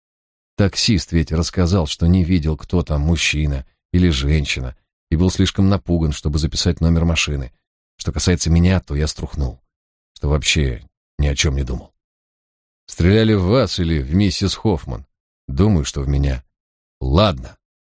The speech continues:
Хэкет внезапно поднял взгляд. "Посмотрим, удастся ли нам что-то выяснить. Начнём с самого начала. Как вы оказались в доме Хоффмана?" Я узнал, что он работает на Джойс Шерман —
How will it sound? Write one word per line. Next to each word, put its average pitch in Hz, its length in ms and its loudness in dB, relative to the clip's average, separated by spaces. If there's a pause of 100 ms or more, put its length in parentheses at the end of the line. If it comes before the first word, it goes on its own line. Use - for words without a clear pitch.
(140)
Хэкет - 380 -2
внезапно 80 440 0
поднял 71 340 -4
взгляд. 64 380 -10 (560)
"Посмотрим, 85 560 2
удастся 80 440 -2
ли 80 80 2
нам 82 160 2
что-то 73 300 -2
выяснить. 78 480 -4 (440)
Начнём 101 420 2
с - 60 -4
самого 98 300 2
начала. 71 560 -4 (200)
Как 104 440 2
вы 107 280 0
оказались 98 600 0
в 71 80 -14
доме 95 340 2
Хоффмана?" 73 600 -4 (840)
Я 175 260 4
узнал, 92 440 0
что 98 200 -4
он 123 120 2
работает 90 600 -2
на 87 140 2
Джойс 95 400 0
Шерман — 78 600 0